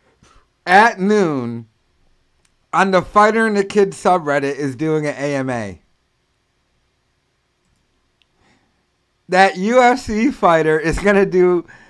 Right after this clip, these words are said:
a Ask Me Anything on the Fighter and the Kid subreddit.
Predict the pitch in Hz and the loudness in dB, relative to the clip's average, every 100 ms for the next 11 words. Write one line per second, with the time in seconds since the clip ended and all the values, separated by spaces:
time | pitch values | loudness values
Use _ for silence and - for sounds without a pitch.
0 | _ _ _ _ - 160 - _ _ _ | _ _ _ _ -2 0 -2 _ _ _
1 | 156 190 202 - 190 185 151 165 160 - | 0 2 0 -4 -4 -4 -4 -4 -4 -4
2 | 147 139 135 127 - 147 147 151 139 131 | -4 -2 -4 -6 -4 -4 -4 -4 -6 -6
3 | 139 123 127 110 101 95 90 | -6 -6 -8 -8 -8 -12 -14